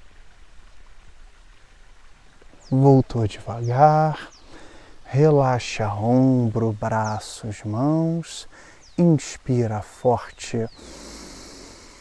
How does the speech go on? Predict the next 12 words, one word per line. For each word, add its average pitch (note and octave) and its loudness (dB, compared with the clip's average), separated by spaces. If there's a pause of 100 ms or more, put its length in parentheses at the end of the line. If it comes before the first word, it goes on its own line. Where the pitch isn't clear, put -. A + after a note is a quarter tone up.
(1120)
Inspira D3+ 2
forte. - -4 (3250)
Pronto. A2 -6 (1040)
Agora A#2+ 0
você B2 -4
está A#2+ -8
mais C3 -4
relaxada, C#3+ -4 (460)
você B2 -8
está A2+ -8
mais B2 -4
tranquilo A#2 -4